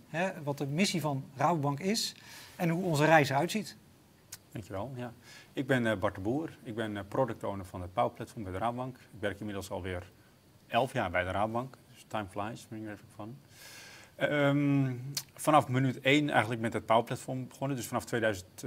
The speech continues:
Speaker 2: achttien was ik ook de product owner van het Power Platform en nu, eh, nu nog steeds. Ehm, de Rabobank is een coöperatieve bank met een missie. Eh, is, eh,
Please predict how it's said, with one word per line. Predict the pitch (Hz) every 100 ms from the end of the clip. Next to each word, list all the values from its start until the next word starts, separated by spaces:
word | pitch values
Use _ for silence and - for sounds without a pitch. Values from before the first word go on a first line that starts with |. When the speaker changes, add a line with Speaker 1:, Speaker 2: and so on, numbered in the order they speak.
| 101 101 98 101
Speaker 2:
achttien | - 107 117 95
was | 95
ik | 95
ook | 90
de | 95
product | - 98 95
owner | 95 92
van | 98
het | 98
Power | 92
Platform | 95 90 92 95
en | 98
nu, | 98
eh, | 95 92 92
nu | 104 135
nog | 92
steeds. | - 135 165 - - - - - - - -
Ehm, | 110 107 104 101 107 - -
de | 107
Rabobank | 113 117 156 131 143 185 - -
is | 110 110
een | 98 92
coöperatieve | 107 98 95 113 107
bank | 98 90
met | 90
een | 90
missie. | 87 85 139 143 - -
Eh, | 104 95 95 92 95 -
is, | 107 98 -
eh, | -